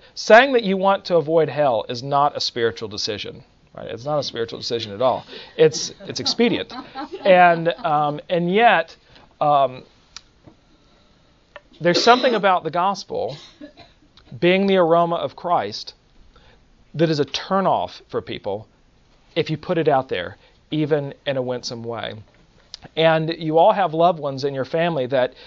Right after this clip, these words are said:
uh, they're just loaded for bear.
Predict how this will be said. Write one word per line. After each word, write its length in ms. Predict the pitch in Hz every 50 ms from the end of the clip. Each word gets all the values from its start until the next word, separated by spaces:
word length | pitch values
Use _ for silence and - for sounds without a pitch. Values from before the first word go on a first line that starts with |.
| - - - _ -
uh, 300 | 123 123 113 107 - - _ _ _ _ _ _ _ _ _ _ _ _ _ _ _ _ _ _ _ _ -
they're 220 | 135 135 175 185
just 180 | 175 196 180 -
loaded 320 | 151 156 170 180 180 165
for 140 | - - 127
bear. 420 | 117 127 135 151 - - - -